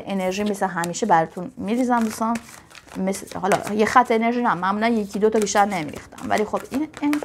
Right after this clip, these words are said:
این هفته دوست دارم یه خط مثل خط‌های انرژی‌های هفتگی براتون بریزم.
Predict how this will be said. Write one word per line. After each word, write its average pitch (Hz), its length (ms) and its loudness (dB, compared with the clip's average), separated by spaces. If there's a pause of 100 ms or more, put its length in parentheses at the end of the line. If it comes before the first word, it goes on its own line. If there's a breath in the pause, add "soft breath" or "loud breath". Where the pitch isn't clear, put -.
(380)
این 311 140 -10
هفته - 240 -2
دوست 311 200 -2
دارم 254 200 6
یه 220 120 2
خط 226 320 2
مثل 202 200 -6
خط‌های 185 420 -4
انرژی‌های 160 560 -2 (1500 loud breath)
هفتگی 180 520 2
براتون - 260 -4
بریزم. - 260 -14